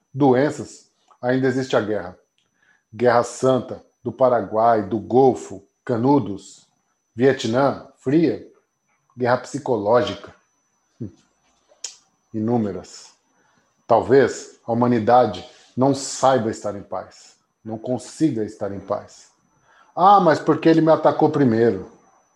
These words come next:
Sempre assim. Toda guerra começa assim. Bombas, mísseis, torpedos, submarinos, caças, tanques, blindados, caveirão.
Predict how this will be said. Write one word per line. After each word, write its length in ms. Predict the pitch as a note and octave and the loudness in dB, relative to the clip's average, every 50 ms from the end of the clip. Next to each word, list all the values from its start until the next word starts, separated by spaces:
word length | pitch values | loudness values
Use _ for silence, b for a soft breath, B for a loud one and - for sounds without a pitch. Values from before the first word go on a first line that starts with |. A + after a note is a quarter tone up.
| _ _ _ _ _ | _ _ _ _ _
Sempre 360 | - - F#3+ G#3 F#3+ G3+ C#3+ | -8 -4 -2 -2 0 0 -2
assim. 340 | - - - A2+ G#2+ A2 - _ _ _ _ _ _ _ _ _ _ _ | -2 -2 -8 -12 -12 -12 -14 _ _ _ _ _ _ _ _ _ _ _
Toda 220 | E3+ F3 E3+ D3+ | 0 2 4 4
guerra 260 | B2 A#2+ B2+ B2 C3 C3 | 4 2 2 2 0 -2
começa 380 | - B2+ A#2+ B2 A#2 A2+ - A#2 | -2 -2 -2 -2 -4 -4 -8 -14
assim. 260 | - - - F#2+ - _ _ _ _ _ _ _ _ _ _ _ _ _ _ _ _ _ b b b b b b b b _ _ | -18 -18 -20 -20 -20 _ _ _ _ _ _ _ _ _ _ _ _ _ _ _ _ _ b b b b b b b b _ _
Bombas, 720 | G#2 G2+ B2 C#3 C#3+ B2+ G#2 G2 F#2 - - - - _ - | -2 2 4 4 4 4 2 -2 -6 -8 -12 -18 -20 _ -6
mísseis, 720 | G#2+ A2 B2+ C#3+ C3+ - - G2+ G2+ F2+ - - - _ | -2 2 4 4 4 2 0 -6 -12 -12 -14 -20 -20 _
torpedos, 760 | _ C#3 C3 A#2 - - A#2+ A#2+ C3 B2 G#2 - - - - _ _ _ _ _ | _ 0 0 0 -2 -2 2 2 2 2 0 -4 -12 -20 -20 _ _ _ _ _
submarinos, 1040 | - - - C3+ D3 D3 C#3 B2+ A#2 A2 A#2+ B2+ B2+ A2+ G2+ F2 - - - - _ _ | -14 -12 -4 -2 -2 0 2 2 2 2 2 0 0 -2 -2 -6 -10 -14 -18 -20 _ _
caças, 640 | - C#3 C#3+ C3 - - A2+ G2+ - - - - - | 4 4 4 4 2 0 -8 -12 -12 -14 -16 -18 -2
tanques, 560 | _ E3 E3 D#3+ D3 - - - - - - b b b b _ | _ 4 4 4 2 0 -4 -10 -16 -18 -20 b b b b _
blindados, 840 | - C3+ D#3+ F3 D#3+ B2+ B2 C#3 D#3+ E3 B2 G#2+ - - - - - _ _ _ _ _ _ _ _ _ _ | 0 2 4 4 4 6 6 6 6 6 4 2 -4 -10 -14 -16 -20 _ _ _ _ _ _ _ _ _ _
caveirão. 640 | - A#2 A#2 A#2+ C3 A#2 G#2+ A2 A#2+ B2+ - - | 0 0 2 4 4 4 4 2 0 0 -2 -4